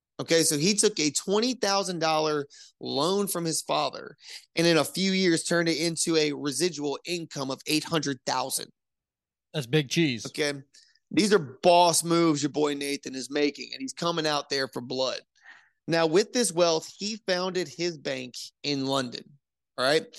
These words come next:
Speaker 1: September nineteenth of eighteen twelve, Mayor Rothschild dies. Okay, but before he dies, he calls a family meeting. Okay, this is, this is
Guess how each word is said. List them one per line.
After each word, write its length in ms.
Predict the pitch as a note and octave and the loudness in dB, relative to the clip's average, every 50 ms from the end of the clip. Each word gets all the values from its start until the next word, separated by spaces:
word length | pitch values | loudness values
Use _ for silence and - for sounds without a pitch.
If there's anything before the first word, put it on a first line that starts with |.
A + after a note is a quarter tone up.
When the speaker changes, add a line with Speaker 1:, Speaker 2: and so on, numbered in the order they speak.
| - - - - - _ _ _ _ _ | -18 -18 -18 -20 -20 _ _ _ _ _
Speaker 1:
September 460 | - - F#3+ - - B3+ C4 C#4 C#4+ | -6 -4 -2 2 2 4 4 4 4
nineteenth 520 | A#3+ A3 G#3 G3+ F3+ - G3 G3 F#3+ F#3 - | 4 4 2 2 2 0 0 0 0 0 -2
of 100 | D#3+ D3+ | -2 0
eighteen 400 | E3+ F3 E3 - F3 F3 E3 D3+ | 0 0 0 -2 -4 -4 -4 -6
twelve, 420 | - - E3 D3+ C#3+ D3 E3 D3+ | -4 -2 -2 0 0 0 -2 -4
Mayor 300 | D3+ D#3+ F3+ G#3 G#3+ G3+ | -4 -4 -4 -2 -4 -2
Rothschild 640 | F3 F3 F3 E3+ E3 D#3 - - F3 D3+ D3 C#3+ A#2+ | -2 -2 -2 -2 -4 -6 -6 -6 -6 -4 -6 -6 -8
dies. 640 | A2+ D3+ C#3 C#3 C#3+ C3 - - - - - - - - | -6 -4 -4 -2 -4 -4 -6 -10 -12 -12 -12 -12 -12 -12
Okay, 220 | D3 - D#3+ D#3+ | -6 -2 -2 0
but 140 | D#3+ E3 D3+ | 0 -2 -4
before 280 | D#3 D3 - G3 G#3 | -4 -2 2 2 2
he 140 | G3+ G#3 G#3+ | 2 0 0
dies, 400 | F#3 E3 E3+ D#3+ D#3 D#3 D3+ - | 0 2 4 4 4 2 2 0
he 80 | - F#3+ | -2 -4
calls 300 | - G3 F#3 F3+ F3+ D#3 | -2 0 0 0 0 -2
a 40 | - - | -4 -6
family 200 | E3+ D#3+ D#3+ D#3 | -4 -4 -4 -6
meeting. 340 | D3 C#3+ D3 D3 C3 - - _ _ _ _ _ _ _ _ _ _ _ _ _ _ _ _ _ _ _ _ _ _ _ _ _ _ _ _ _ _ _ - | -6 -6 -6 -6 -8 -10 -16 _ _ _ _ _ _ _ _ _ _ _ _ _ _ _ _ _ _ _ _ _ _ _ _ _ _ _ _ _ _ _ -8
Okay, 200 | C#3+ C#3 C#3 C3+ | -6 -6 -6 -6
this 220 | C3 D3 D3 C#3+ | -4 -4 -4 -2
is, 220 | D3+ D3+ C3+ C3+ - | -4 -4 -6 -8 -8
this 180 | D3+ D3 C#3 | -6 -6 -6
is 280 | D3 D3+ C#3 B2+ - - | -6 -6 -6 -6 -8 -8